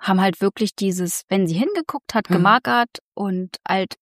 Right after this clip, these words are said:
Speaker 1: ganz viel auf freiwillige Aufmerksamkeit geachtet. Also egal, ob jetzt Hunde da
Speaker 2: Mhm.
Speaker 1: waren oder nicht. Also in jedem, jeder Situation, wo das Öhrchen nach hinten gegangen ist oder der Kopf rum,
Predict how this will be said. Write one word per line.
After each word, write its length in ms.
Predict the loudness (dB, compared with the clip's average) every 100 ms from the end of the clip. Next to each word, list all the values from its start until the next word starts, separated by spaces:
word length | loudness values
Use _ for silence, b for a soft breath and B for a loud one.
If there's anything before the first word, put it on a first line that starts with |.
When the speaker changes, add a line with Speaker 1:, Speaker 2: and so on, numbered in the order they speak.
| _
Speaker 1:
ganz 320 | 2 2 2
viel 180 | -4 -4
auf 100 | -2
freiwillige 600 | 0 2 2 0 0 0
Aufmerksamkeit 680 | -2 -2 -4 -4 -8 -8 -10
geachtet. 420 | -6 -6 -6 -4
Also 160 | -2 0
egal, 400 | 0 4 4 4
ob 120 | 2 2
jetzt 280 | 0 -4 -10
Hunde 300 | 0 2 6
da 180 | 6 6
Speaker 2:
Mhm. 40 |
Speaker 1:
waren 140 | 4 2
oder 160 | 0
nicht. 300 | -2 -2 -2
Also 180 | -2 0
in 100 | 0
jedem, 500 | 2 2 4 2 0 -2
jeder 240 | 2 2
Situation, 720 | 2 0 -2 -4 -2 0 0
wo 80 | 2
das 200 | 0 0
Öhrchen 320 | 0 2 2
nach 160 | 0 -2
hinten 260 | -4 -4 -2
gegangen 340 | 2 2 2
ist 220 | -2 -2
oder 180 | 0 2
der 120 | 2
Kopf 340 | 0 -2 -2 0
rum, 200 | 2